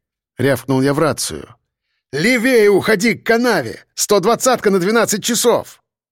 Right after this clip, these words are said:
Тот услышал, и группа рванула к просевшей канаве у дороги. «Эх, не успеют!» Корректировщик присел за кустами,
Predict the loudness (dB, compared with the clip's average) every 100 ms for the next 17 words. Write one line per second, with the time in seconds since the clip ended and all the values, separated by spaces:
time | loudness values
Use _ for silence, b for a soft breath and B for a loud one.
0 | _ _ -2 0 0 -2 0 0 2 0
1 | -2 _ _ -2 0 0 0 0 0 0
2 | 2 0 0 -2 -2 0 -2 -2 -2 -2
3 | 0 0 0 0 0 0 -4 -12 _ _
4 | _ _ _ _ _ _ -8 -8 -10 -4
5 | 0 0 0 -4 0 2 2 -4 -14 -20
6 | _ _ _ _ _ _ _ -4 -2 0
7 | 0 -2 -2 -6 -4 -2 -2 0 0 0
8 | -2 -4 -2 0 0 -2